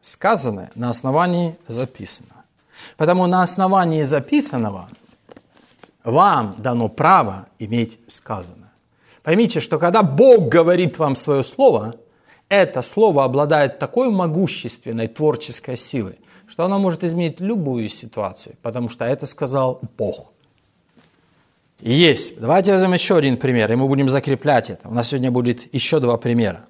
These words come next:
Теперь читаем историю из книги "Бытие". Мы будем разные брать примеры, в целом видеть только одно.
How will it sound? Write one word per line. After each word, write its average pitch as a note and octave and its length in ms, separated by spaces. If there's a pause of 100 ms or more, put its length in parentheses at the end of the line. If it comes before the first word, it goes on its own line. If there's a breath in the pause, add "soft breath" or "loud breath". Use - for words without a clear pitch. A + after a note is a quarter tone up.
(500 loud breath)
Теперь A#3 200
читаем G#3 420
историю A#3+ 600 (240)
из C#3+ 120
книги G3 280
"Бытие". F3+ 540
Мы B2 120
будем D3 240
разные G3 420
брать C3 260
примеры, F#3+ 380
в B2 40
целом G#3 340
видеть E3+ 300
только E3+ 340
одно. C#3+ 400